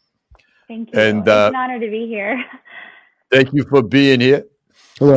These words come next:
Speaker 2: Adorable, just like little baby Jessica. But I gotta tell you and Kerp something.
Speaker 3: Okay.
Speaker 2: This is a prank.
Speaker 3: <laughs>
Speaker 2: I
Speaker 3: Good
Speaker 2: know
Speaker 3: one.
Speaker 2: because I know you,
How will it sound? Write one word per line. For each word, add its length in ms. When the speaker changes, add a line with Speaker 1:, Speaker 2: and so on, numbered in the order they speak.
Speaker 2:
Adorable, 440
just 340
like 260
little 260
baby 300
Jessica. 680
But 100
I 120
gotta 180
tell 260
you 280
and 220
Kerp 240
something. 500
Speaker 3:
Okay. 420
Speaker 2:
This 180
is 120
a 60
prank. 440
Speaker 3:
<laughs> 20
Speaker 2:
I 320
Speaker 3:
Good 140
Speaker 2:
know 200
Speaker 3:
one. 140
Speaker 2:
because 500
I 240
know 220
you, 500